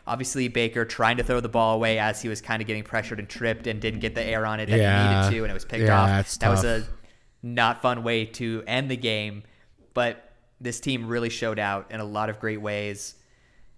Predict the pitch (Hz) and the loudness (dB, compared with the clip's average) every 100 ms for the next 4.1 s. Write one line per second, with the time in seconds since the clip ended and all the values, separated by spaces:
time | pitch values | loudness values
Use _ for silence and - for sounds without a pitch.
0 | - 113 110 110 110 107 110 110 110 113 | -10 -4 -2 -2 -4 -8 -8 -8 -4 -2
1 | 117 117 117 117 117 117 113 - 113 - | 0 -2 -2 -4 -4 -4 -4 -4 -4 -4
2 | 90 113 120 113 117 107 104 104 104 104 | -8 -8 -6 -6 -6 -2 0 0 -4 -10
3 | 104 107 104 101 98 - 113 104 101 98 | -8 -4 -4 -4 -8 -6 -8 -6 -6 -6
4 | - | -10